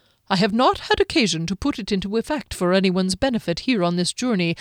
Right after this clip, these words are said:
but mayhap this circumstance allows for it."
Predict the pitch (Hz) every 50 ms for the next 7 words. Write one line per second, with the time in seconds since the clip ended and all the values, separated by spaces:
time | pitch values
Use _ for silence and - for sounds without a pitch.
0 | - 220 - - 269 277 311 359 381 285 285 370 370 - - - 311 - - -
1 | - 370 349 - - 302 - - - 285 285 294 - 294 277 302 302 302 269 226
2 | 202 - - - 180 165 160 160 - - -